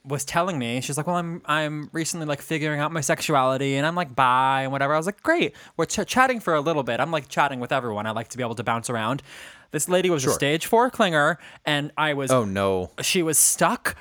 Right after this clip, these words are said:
Speaker 1: I kept being like, "I'm gonna go, um, to the bathroom. I'm gonna go to the bar." She's like, "I'll come with you." I was like, "No, I'm trying."
Speaker 2: No, no, no. Social cues.
Speaker 1: I know. I just wanted to, like, you know, I wanted to keep flirting and meeting people and having fun, and she was delightful.
Speaker 2: Did she want you to be, like, her gay Sherpa?
Speaker 1: Yes, exactly.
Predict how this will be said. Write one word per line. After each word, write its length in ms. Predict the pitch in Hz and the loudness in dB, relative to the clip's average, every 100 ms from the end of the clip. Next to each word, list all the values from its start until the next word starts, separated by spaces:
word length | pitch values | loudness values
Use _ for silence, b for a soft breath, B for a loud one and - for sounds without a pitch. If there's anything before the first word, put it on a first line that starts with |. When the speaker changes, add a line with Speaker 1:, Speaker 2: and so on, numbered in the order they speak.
| B | B
Speaker 1:
I 100 | 156 | 2
kept 160 | - 214 | 2 0
being 120 | 233 | 0
like, 100 | 254 | 2
"I'm 60 | |
gonna 140 | 349 320 | 0 2
go, 300 | 220 214 220 | 4 4 2
um, 240 | 196 196 | 0 0
to 80 | 196 | -2
the 60 | 190 | 2
bathroom. 320 | 160 151 - | 4 4 2
I'm 40 | |
gonna 80 | 180 | 0
go 80 | 180 | 0
to 60 | 165 | 0
the 40 | |
bar." 140 | 165 | 0
She's 100 | 165 | 0
like, 80 | 233 | 2
"I'll 80 | 285 | 2
come 160 | - 240 | 2 2
with 160 | 277 | 2
you." 80 | 208 | 0
I 40 | |
was 80 | 196 | 0
like, 120 | 208 | -2
"No, 680 | 226 240 254 254 262 262 214 - | -2 2 6 6 6 6 4 0
I'm 140 | - 208 | 0 2
trying." 640 | 208 233 226 214 214 202 | 6 8 8 8 6 4
Speaker 2:
No, 40 | |
no, 380 | 185 262 254 139 - 139 220 240 240 208 | 6 6 6 2 -4 2 6 6 8 6
no. 60 | 170 | 6
Social 260 | 247 233 | 4 2
cues. 800 | 233 226 208 180 143 127 107 - - - | 2 4 6 6 6 4 4 2 2 2
Speaker 1:
I 100 | 214 | 2
know. 280 | 208 233 | 4 4
I 100 | 214 | 4
just 180 | 196 202 | 2 0
wanted 240 | 202 214 214 | 0 0 0
to, 80 | |
like, 220 | 220 202 196 - | 0 0 -2 -4
you 100 | 247 | 0
know, 300 | 233 175 202 | 2 4 2
I 120 | - 240 | 2 2
wanted 280 | 226 226 | 2 0
to 60 | 233 | -2
keep 200 | 240 240 | -4 -6
flirting 640 | - 262 254 240 220 196 | -2 2 4 4 2 -2
and 140 | 214 220 | -2 -2
meeting 240 | 233 220 | -2 -4
people 200 | 214 202 | -2 -2
and 60 | 202 | -2
having 180 | 202 | -2
fun, 220 | 196 220 202 | -2 0 0
and 60 | 180 | -2
she 140 | - | -2
was 140 | 226 | -2
delightful. 720 | - - 214 233 311 - 175 151 | -2 0 4 4 2 2 4 6
Speaker 2:
Did 140 | 160 | 6
she 140 | - | 6
want 220 | 185 170 185 | 4 2 4
you 100 | 196 | 4
to 80 | |
be, 120 | 196 196 | 6 4
like, 160 | 196 | 4
her 100 | 185 | 4
gay 240 | 170 156 165 | 4 6 4
Sherpa? 640 | - 147 147 185 202 214 | 4 2 4 4 2 -2
Speaker 1:
Yes, 380 | - 190 233 160 | -2 4 4 4
exactly. 880 | - 180 143 139 170 165 135 113 | -4 -6 0 4 4 4 -2 -4